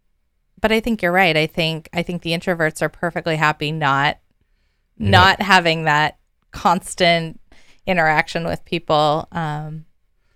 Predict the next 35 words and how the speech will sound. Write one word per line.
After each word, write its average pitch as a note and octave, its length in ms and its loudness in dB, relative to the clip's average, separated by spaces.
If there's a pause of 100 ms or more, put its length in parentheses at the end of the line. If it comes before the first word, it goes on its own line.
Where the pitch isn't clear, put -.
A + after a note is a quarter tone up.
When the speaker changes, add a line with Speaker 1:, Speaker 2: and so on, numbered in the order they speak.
(140)
Speaker 2:
So C#3 200 0
were C3 260 4
you F3+ 140 6
remote D#3+ 340 2
because B2 280 2
of A#2 80 4
covid, C3 320 4
or G#2 80 6
you G#2+ 120 6
always G2+ 300 4
a F2+ 60 2
remote F2+ 260 2
company? F#2 460 -2 (920)
Speaker 1:
Uh, B3+ 300 4
for A#3 180 -2
EasyNet? E4 540 -2
Speaker 2:
Yeah. F#2 200 -2 (280)
Speaker 1:
Um, C4 480 4 (1080)
so B3+ 220 2
we, C#4 580 0
you A#3+ 100 0
know, F3+ 120 2
my F#3+ 120 2
co-founder A#3+ 440 0
and G3 100 0
I F#3 140 2
have F3+ 240 -2
just E3+ 360 -2
recently, D#3+ 880 -6
uh, D#3+ 680 -4
gone D#3+ 240 -2
full C#3 160 -6
time C#3+ 360 -10 (220)
with E3 160 -6
E-, - 160 -14